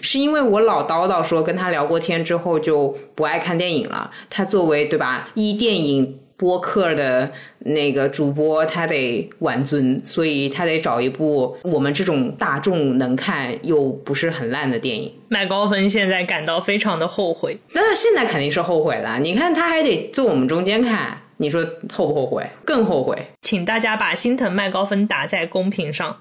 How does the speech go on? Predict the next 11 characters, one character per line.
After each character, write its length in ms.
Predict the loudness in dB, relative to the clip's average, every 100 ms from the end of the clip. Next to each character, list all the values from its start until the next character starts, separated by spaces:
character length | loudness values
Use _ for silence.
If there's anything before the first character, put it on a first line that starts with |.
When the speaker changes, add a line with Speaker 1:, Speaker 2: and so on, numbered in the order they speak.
| -12
Speaker 1:
好 120 | -8
的。 220 | -4 -6 -8 -6
Speaker 2:
好 80 |
了， 200 | -4 -4
下 260 | -4 -2 -2
一 60 | -4
题。 320 | -6 -8 -8 _ -4
Speaker 1:
第 160 | -2
十 200 | 0 0 0
一 180 | 0
题， 720 | -2 -2 0 0 -2 -10 -20